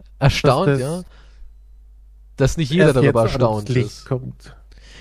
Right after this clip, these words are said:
Speaker 1: Wenn man so aussieht wie der und dann auch noch so, selbst wenn man zwanzig ist, es ist unmöglich, so auszusehen wie der Liver King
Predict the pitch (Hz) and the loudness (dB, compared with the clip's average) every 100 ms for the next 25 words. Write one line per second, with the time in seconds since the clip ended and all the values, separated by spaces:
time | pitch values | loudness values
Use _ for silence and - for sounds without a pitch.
0 | - - - 147 170 175 139 175 175 131 | -20 -20 -4 0 2 2 0 -6 -4 -2
1 | 147 156 - 123 98 - - - - - | -2 -2 -6 -6 -6 -10 -16 -20 -20 -20
2 | - - 113 147 - 147 143 113 - 127 | -20 -18 -8 -8 -2 0 2 0 -2 -4
3 | 147 151 147 151 - 143 196 175 180 170 | -4 -4 -6 -8 -8 -2 -2 0 0 0
4 | 160 - - - 147 151 139 - 95 - | -2 -6 -16 -4 0 0 -2 -8 -10 -10
5 | 123 143 - 170 165 165 147 120 135 98 | -10 -8 -6 -4 0 -2 -2 -4 -6 -6
6 | 113 117 107 104 104 101 104 123 123 113 | -8 -6 -8 -6 -4 0 2 4 2 -2
7 | - 117 113 | -2 -6 -6